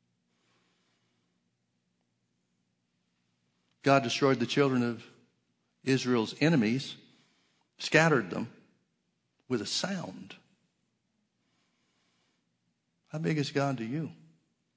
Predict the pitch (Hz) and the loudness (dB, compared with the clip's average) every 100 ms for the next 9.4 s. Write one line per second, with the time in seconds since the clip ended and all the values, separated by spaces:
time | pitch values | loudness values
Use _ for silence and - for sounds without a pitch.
0 | _ _ _ _ _ _ _ _ - - | _ _ _ _ _ _ _ _ -20 -20
1 | - 151 202 190 202 175 147 175 160 156 | -4 2 2 2 2 0 2 2 4 4
2 | 147 143 147 165 131 135 139 - 147 139 | 4 6 6 4 4 0 -2 0 2 4
3 | 127 123 110 143 131 120 - - 147 131 | 2 0 -4 0 0 0 -4 -4 2 4
4 | 104 - - - _ _ _ _ _ _ | 2 -2 -14 -20 _ _ _ _ _ _
5 | _ _ - 107 110 139 131 131 - 123 | _ _ -8 -2 4 6 6 6 4 0
6 | 101 98 92 120 - _ _ _ _ _ | 2 2 0 -4 -14 _ _ _ _ _
7 | _ _ _ _ _ _ _ _ _ _ | _ _ _ _ _ _ _ _ _ _
8 | _ 143 180 226 190 151 139 147 139 165 | _ -2 2 4 6 4 4 4 6 4
9 | 175 127 104 90 | 4 2 0 -2